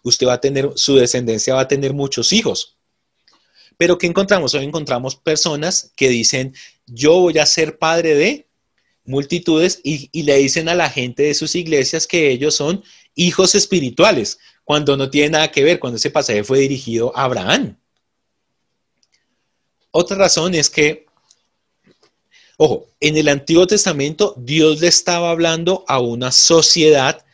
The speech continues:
de hace más de dos mil quinientos años. ¿Ustedes creen que hay una diferencia entre las per-, las mujeres y los hombres de hace más de dos mil quinientos años y nosotros?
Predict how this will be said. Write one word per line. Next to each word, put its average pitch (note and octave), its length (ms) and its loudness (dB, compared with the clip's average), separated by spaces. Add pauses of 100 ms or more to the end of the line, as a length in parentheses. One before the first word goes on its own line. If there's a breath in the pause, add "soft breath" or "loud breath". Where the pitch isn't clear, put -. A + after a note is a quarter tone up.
(120)
de A2+ 340 0
hace A2+ 320 -2
más C#3+ 380 -2
de E3 100 2
dos B2+ 260 2
mil C#3+ 360 -6
quinientos D#3+ 840 -2
años. C3+ 540 -6 (1600)
¿Ustedes F#3+ 360 2
creen G#3 160 2
que G#3 100 2
hay G3+ 140 2
una G3 120 2
diferencia D#3 600 0
entre D#3 400 0
las B2 300 0
per-, C3 320 -2
las C3+ 180 0
mujeres C3+ 480 -2
y F#3 40 -6
los D3+ 200 2
hombres B2+ 300 -6
de C#3+ 100 0
hace C3 220 -2
más C3+ 200 -6
de D3 80 -2
dos C#3+ 140 0
mil G#2+ 180 -6
quinientos B2 440 -6
años B2 340 -6
y C#3 120 -10
nosotros? A#2 640 -6